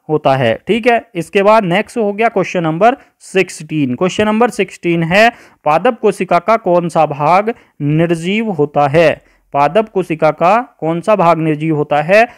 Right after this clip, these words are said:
कोशिका भित्ति, कोशिका झिल्ली, केंद्रक झिल्ली, प्लाज्मा झिल्ली। Which part of the, of a plant cell is non living? ठीक है, तो which part of a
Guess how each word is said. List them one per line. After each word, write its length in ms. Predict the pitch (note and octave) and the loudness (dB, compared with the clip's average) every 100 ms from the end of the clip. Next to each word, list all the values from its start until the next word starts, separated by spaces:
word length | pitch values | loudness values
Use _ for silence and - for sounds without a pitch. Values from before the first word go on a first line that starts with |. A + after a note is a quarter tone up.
| _ | _
कोशिका 440 | - D3+ - E3+ F#3+ | -6 -4 -2 2 2
भित्ति, 560 | F#3+ F#3+ A3 A3+ A#3+ - - | 2 -4 -6 -6 -8 -12 -4
कोशिका 420 | C#3+ - D3 E3+ | -4 -4 -2 -2
झिल्ली, 480 | F3+ F#3 G3 A3+ B3 _ _ | -2 -2 -2 -2 -6 _ _
केंद्रक 380 | C#3+ C#3+ D#3 E3+ | 0 2 4 2
झिल्ली, 500 | E3+ F3+ F#3+ A3 A#3+ - | 2 -4 -2 -2 -4 -8
प्लाज्मा 420 | D#3 D3 D3+ D#3+ D#3 | 0 2 2 0 0
झिल्ली। 420 | C3+ B2 A#2 G#2+ _ _ - | -2 -4 -8 -12 _ _ -2
Which 280 | D#3 A3+ A3 | 0 0 0
part 380 | F#3 E3+ E3 D#3+ | 2 4 2 0
of 240 | D3+ D#3+ | -2 -2
the, 220 | E3+ A3+ A#3+ _ _ _ _ _ _ _ _ _ _ _ _ E3 | 0 0 0 _ _ _ _ _ _ _ _ _ _ _ _ 0
of 100 | F3+ | 2
a 120 | A3+ A3+ | 2 2
plant 360 | F3 E3+ A3 B3+ | 2 4 4 2
cell 360 | A#3 F#3 F3+ F3+ | 0 0 0 0
is 120 | E3+ | -2
non 420 | E3 D#3 F3 A3 F#3+ | 0 2 2 2 2
living? 480 | E3 D#3 C#3 A2 | 2 4 0 -2
ठीक 180 | - G#3+ | -6 -2
है, 100 | A#3+ | -2
तो 240 | - - D#3 | -4 -6 -2
which 240 | F3+ - | -4 0
part 260 | F#3+ F3 E3+ | 2 2 0
of 200 | E3 D#3+ | -2 0
a 140 | A3 | 0